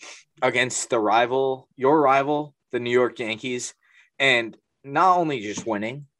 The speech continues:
just wiping the table with them, and then going down to Tampa Bay. I mean, the momentum couldn't be any better. And I feel like if you're the Rays,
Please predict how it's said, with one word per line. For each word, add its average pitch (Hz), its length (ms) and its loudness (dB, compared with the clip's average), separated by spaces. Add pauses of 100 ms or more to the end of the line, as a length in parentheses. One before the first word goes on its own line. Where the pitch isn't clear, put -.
just 131 220 0
wiping 120 380 0
the 92 60 -10
table 110 340 -4
with 127 140 -4
them, 147 320 -6 (640)
and 131 120 -2
then 143 120 0
going 147 300 2
down 131 240 0
to 92 40 -12
Tampa 139 440 -8
Bay. 135 440 0 (480)
I 147 140 2
mean, 147 140 -2
the 135 60 -2
momentum 143 760 0
couldn't 139 380 -6
be 117 140 -2
any 107 200 -4
better. 85 280 -6 (540)
And 117 180 2
I 110 160 2
feel 175 360 2
like 156 220 0
if 120 140 -8
you're 120 120 -2
the 98 120 -4
Rays, 151 680 0